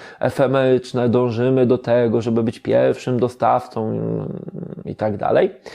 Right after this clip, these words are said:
tylko pokazująca, że strategia to jest dobrze poukładany plan działania. I to jest koncepcja, która dla mnie, y, jakby ze mną bardzo mocno rezonuje i też mocno przekłada się na to, co możemy być, robić w H R-ze, żeby być właśnie bardziej strategiczni.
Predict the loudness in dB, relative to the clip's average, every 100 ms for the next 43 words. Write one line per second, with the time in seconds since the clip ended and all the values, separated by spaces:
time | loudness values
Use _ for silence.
0 | -16 -18 -10 2 2 2 0 0 2 2
1 | 0 -6 -6 0 2 2 2 2 2 -2
2 | 2 2 2 0 0 0 0 -2 -2 -2
3 | 0 2 2 0 -6 _ _ 2 4 2
4 | 2 2 2 -4 -20 -20 -20 -12 -2 0
5 | 0 -2 -2 2 2 2 2 0 0 0
6 | -2 -2 -2 0 0 2 2 2 2 4
7 | 4 4 2 0 -2 0 0 2 0 2
8 | 0 -2 -10 -12 -4 0 2 2 0 -4
9 | -2 0 -2 -2 -4 -4 -2 -2 0 2
10 | 2 2 2 2 -2 -2 2 2 0 -2
11 | 0 0 2 2 0 -2 2 2 2 -2
12 | -2 -2 0 -4 -4 -8 -12